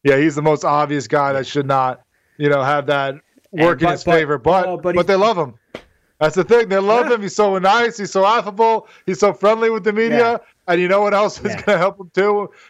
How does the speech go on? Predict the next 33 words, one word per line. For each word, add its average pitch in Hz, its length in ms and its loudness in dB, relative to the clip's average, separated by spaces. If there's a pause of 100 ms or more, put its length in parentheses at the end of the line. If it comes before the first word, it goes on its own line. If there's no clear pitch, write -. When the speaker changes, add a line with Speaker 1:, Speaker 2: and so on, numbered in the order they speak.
Speaker 1:
You 170 40 -2
know, 165 100 4
which 175 140 -2
is 160 100 -4
sad 196 240 2
to 170 80 -6
say, 185 320 0
but 160 300 -2 (500)
the 156 100 2
whole 190 200 2
thing 202 260 0
of, 175 100 -4
you 185 160 0
know, 165 80 2
him 185 160 0
getting 180 220 -2
shot 185 240 2
and 170 80 -8
surviving 180 340 0
that, 170 140 -2
that 160 180 0
story 196 380 2
is 160 100 -2
gonna 165 180 0
help 165 320 0
him 180 120 -2
as 156 120 -4
well 165 280 2
in 143 60 -8
their 147 180 0
eyes, 143 160 -2
I'm 139 140 -2
sure. 127 360 -2